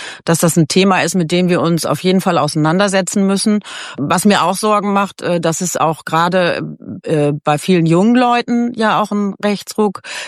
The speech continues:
gibt. Das macht mir auch Sorgen. Und, äh, darum finde ich, äh, ist es eben wichtig, dass man da diese, äh, die Informationsquellen ja nochmal darauf hinweist, dass es eben viele unseriöse,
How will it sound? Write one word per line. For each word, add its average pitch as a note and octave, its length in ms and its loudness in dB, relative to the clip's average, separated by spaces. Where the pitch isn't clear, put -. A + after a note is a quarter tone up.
gibt. G#3+ 300 0
Das E3+ 120 0
macht E3+ 220 0
mir C#3 160 0
auch F3 140 -2
Sorgen. G3 380 0
Und, D#3+ 140 -2
äh, D#3 280 0
darum E3 340 2
finde G3+ 280 4
ich, - 240 -2
äh, D#3 200 0
ist - 120 -2
es F3+ 100 -4
eben E3 280 2
wichtig, F#3+ 340 0
dass F3 160 0
man F3+ 180 2
da E3+ 220 2
diese, E3+ 540 0
äh, D#3 200 -2
die D#3 140 -4
Informationsquellen D#3 1500 0
ja C#3+ 400 2
nochmal C#3 560 2
darauf D3+ 320 0
hinweist, E3 540 2
dass D#3 140 -2
es D#3 100 -6
eben D#3 200 0
viele E3+ 260 2
unseriöse, D3 840 2